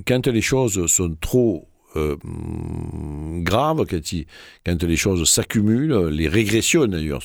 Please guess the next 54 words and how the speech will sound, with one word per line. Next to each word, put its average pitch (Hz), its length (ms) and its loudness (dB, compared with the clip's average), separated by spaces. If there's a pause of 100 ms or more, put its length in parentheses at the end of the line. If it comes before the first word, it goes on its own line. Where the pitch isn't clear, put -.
(140)
pour 71 160 -6
le 71 100 2
dire 67 360 0
comme 65 200 -4
ça, - 220 -2 (440)
les 67 60 0
régressions 85 440 2
sociales 98 520 2
en 71 80 -6
fait, 71 220 -8
les 71 60 -10
régressions 73 480 -6 (800)
salariales, 117 680 2
les 98 100 -2
régressions 95 560 2
sur 95 160 -2
le 95 80 2
mode 101 260 2
de 104 100 2
vie, 107 320 2
et 90 60 2
cetera, 107 460 2
quand 85 120 -2
les 85 100 0
gens 98 120 2
s'aperçoivent 87 440 0
de 82 60 0
ça, 165 120 2
bon, 123 180 2
à 85 40 2
la 78 100 2
fin, 113 120 0
ils 107 100 0
n'en 80 80 0
peuvent 76 240 -2
plus, 165 320 -2
et 82 60 0
puis 85 220 -4
de 80 120 0
toute - 180 -8
manière, 82 320 0
du, 98 180 -2 (220)
de 95 160 0
toutes 175 280 0
les 107 120 4
manières, 95 440 -2 (920)
organisés 104 540 2
ou 82 100 0
pas, 156 220 0
ils 156 60 -6
descendent 73 280 -2
dans 71 80 -2
la 95 80 0
rue. 120 180 -2